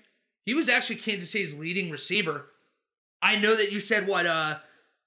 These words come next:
Patrick Mahomes completed twenty-six balls for two hundred fifty-nine yards. Outside of Hardman, there wasn't a Chiefs receiver over forty yards. That's how spread around the ball was.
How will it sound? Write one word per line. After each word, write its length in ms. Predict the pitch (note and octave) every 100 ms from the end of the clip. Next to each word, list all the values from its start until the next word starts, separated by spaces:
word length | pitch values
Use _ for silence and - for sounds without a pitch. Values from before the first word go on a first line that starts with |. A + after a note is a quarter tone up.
| _
Patrick 300 | C#4 C#4+ A#3+
Mahomes 480 | A#3+ G#3+ A#3+ A3 G#3
completed 680 | A#3 A#3 - A3+ G#3 G3 D3+
twenty-six 840 | A3 B3 B3+ A#3 G#3 - D4+ C4+
balls 420 | - A3+ G#3+ G#3+
for 140 | - G3
two 160 | -
hundred 200 | G#3+ G3+
fifty-nine 460 | G3+ G3+ F3+ E3+ E3
yards. 340 | F#3 A#3+ E3 - _ _ _ _ _ _ _ _ _ _
Outside 340 | G#3 D#4+ F#4+ E4+
of 80 |
Hardman, 460 | F#3+ F3 G#3+ F4 F4+ - _ _ _ _ _ -
there 160 | C#4+
wasn't 300 | E4+ F#4+ G#4
a 60 | -
Chiefs 400 | - B3+ D4 -
receiver 520 | B3+ - B3+ B3+ G#3+
over 280 | G3+ A3+ G#3+
forty 320 | - A3 G3+
yards. 340 | F3 G#3+ F3 D3+
That's 180 | G3+
how 100 | C4
spread 520 | A#3+ - - - G#3 A#3+
around 380 | A3 F#3+ G#3
the 80 | G3+
ball 420 | E3+ E3 F3+ A3+
was. 360 | F3 D#3+ D#3 -